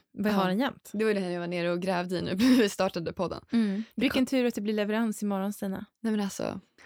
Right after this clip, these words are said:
Speaker 2: Och att bara få ha den riktiga burken. Jag är alltid med mig den där till alla möten och överallt jag ska, jag med mig den här fula burken. Alla bara, "Vad, vad är det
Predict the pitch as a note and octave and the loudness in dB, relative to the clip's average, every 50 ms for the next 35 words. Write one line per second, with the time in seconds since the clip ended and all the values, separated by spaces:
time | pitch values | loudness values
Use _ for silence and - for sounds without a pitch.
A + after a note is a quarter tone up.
0 | - - _ - C4 - - B3+ - A3 G#3 - G3+ G3 G#3+ G3+ G3+ G3 A3 - | -20 -10 _ -4 -2 2 0 0 2 0 -2 -2 -2 -2 0 0 0 0 -2 -4
1 | - - - F#3+ F#3 F3 - C#4 D4 - - - - - - - - - F#3+ - | -6 -4 -2 -2 -2 0 0 -2 -2 -2 -4 -12 -10 -10 -10 -8 -8 -10 -12 -12
2 | _ _ - - A3+ A3+ A3 - A#3 A3+ A#3 A#3 B3 A#3 A3 G#3 F#3+ F#3+ F#3 - | _ _ -2 0 0 0 0 0 2 2 4 4 4 4 4 2 2 0 0 0
3 | - G3+ G3+ F#3+ F#3+ G3 F#3+ G3 G3+ G#3+ G#3 G#3 G3 F#3 F#3 F3+ - _ - - | 0 -2 0 0 0 0 2 2 2 4 4 4 4 2 0 -2 -6 _ -2 0
4 | G3+ G#3 G#3 G3+ G3+ F#3 F#3 F#3 F3+ - - - G#3 A3 A3 G#3 G3+ G3 G3 F#3+ | 2 2 2 2 0 0 0 0 -2 -2 0 2 4 4 4 4 4 2 2 -2
5 | F#3+ F#3+ - - F#3+ - - - A#3 A3+ A3+ G3+ G3+ F#3 F3 F3 F3+ F3+ F#3 F3+ | -2 -4 -4 -6 -6 -4 -2 0 2 4 4 4 4 2 2 0 0 0 0 -2
6 | F3 E3+ - F#3 E3+ E3+ E3 E3 E3+ E3+ E3+ - - F3 F3+ F3 F3+ F3 - - | -2 -2 -2 0 0 0 2 2 0 0 0 -2 -2 -2 -2 -2 -2 -2 -2 -4
7 | F#3+ G#3 G#3+ G#3+ - - G#3 G#3+ G3+ | -2 -2 -4 -4 -4 -4 -4 -4 -2